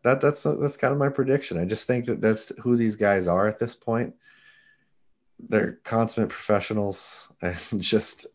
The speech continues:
always seem to be, put their heads in the right space.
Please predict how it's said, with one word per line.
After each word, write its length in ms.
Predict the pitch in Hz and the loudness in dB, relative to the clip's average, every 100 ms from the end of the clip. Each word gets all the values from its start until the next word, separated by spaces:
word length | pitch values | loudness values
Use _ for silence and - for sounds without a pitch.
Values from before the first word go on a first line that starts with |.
| - | 0
always 440 | 104 113 120 117 | 6 8 8 6
seem 220 | - 113 107 | 0 0 0
to 60 | |
be, 320 | 101 107 104 98 | 0 2 2 0
put 300 | - 123 - | -2 -2 2
their 140 | 95 | 0
heads 400 | 92 104 98 92 | 2 0 0 -4
in 60 | 90 | -4
the 80 | |
right 280 | 87 87 87 | 0 0 0
space. 560 | - - 82 76 - | -4 -4 -2 -4 -8